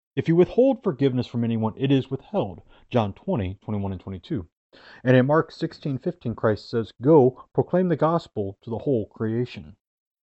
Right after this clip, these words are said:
The role of bishop has three objectives: to preach the gospel, to forgive and retain sins, and to administer the sacraments. That is all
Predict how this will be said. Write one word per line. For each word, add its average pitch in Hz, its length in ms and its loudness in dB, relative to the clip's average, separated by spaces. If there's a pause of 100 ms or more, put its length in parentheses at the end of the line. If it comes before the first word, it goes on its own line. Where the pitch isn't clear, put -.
(300)
The 135 160 -2
role 185 400 4
of 123 180 -6
bishop 160 380 -2
has 151 480 -4 (120)
three 151 400 0 (120)
objectives: - 840 -10 (420)
to - 60 -16
preach - 360 -4
the 254 80 -2
gospel, 113 640 -8 (240)
to - 100 -10
forgive 120 300 0
and 175 100 -4
retain 202 380 -2
sins, 95 440 -10 (200)
and 123 140 -6
to 147 100 -4
administer 113 480 -4
the 110 80 -8
sacraments. - 580 -12 (540)
That 127 420 -4 (140)
is 151 180 -10 (180)
all 104 580 -2